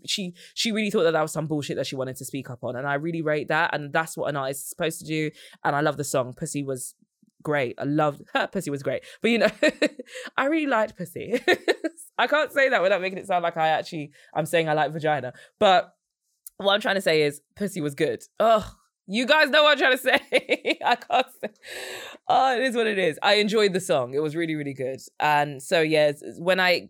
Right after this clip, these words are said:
have moments like that from Latto, it makes me think, "Should I go back to the album and just give it a try and see what it's giving?" But anyway, sorry,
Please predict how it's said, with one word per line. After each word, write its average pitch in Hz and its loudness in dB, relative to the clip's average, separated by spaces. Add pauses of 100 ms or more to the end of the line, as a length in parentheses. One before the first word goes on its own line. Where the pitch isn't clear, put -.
have 165 -2
moments 165 -2
like 147 0
that 147 -2
from 151 -8
Latto, 143 0
it 139 -4
makes 147 -8
me 151 -10
think, 135 -12 (200)
"Should 381 -10
I 392 -6
go 359 -4
back 330 -2
to 226 -12
the 254 -4
album 247 0
and 240 -12
just 226 -16
give 233 -4
it - -8
a 214 -8
try 226 -6
and 220 -8
see 226 -12
what 202 -10
it's 196 -18
giving?" 190 -6 (640)
But 285 4
anyway, 240 4
sorry, 196 2